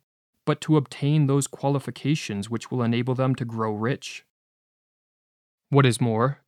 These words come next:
in the age of affluence, access to luxuries, pleasures, and comforts abound, and even commoners possess the wealth and leisure to indulge in them. "A spoiled society begins to rot from within,"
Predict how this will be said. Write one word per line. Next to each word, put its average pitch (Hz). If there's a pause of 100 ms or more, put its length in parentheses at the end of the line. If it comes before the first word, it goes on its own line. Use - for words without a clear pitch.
in 139
the 120
age 117
of 120
affluence, 123
access 123
to -
luxuries, 123
pleasures, 127
and 120
comforts -
abound, 113 (520)
and 139
even 170
commoners 123
possess 117
the 120
wealth 113
and 120
leisure 117
to 131
indulge 120
in 147
them. 104 (800)
"A 135
spoiled 123
society 117
begins 123
to 120
rot 113
from 120
within," 113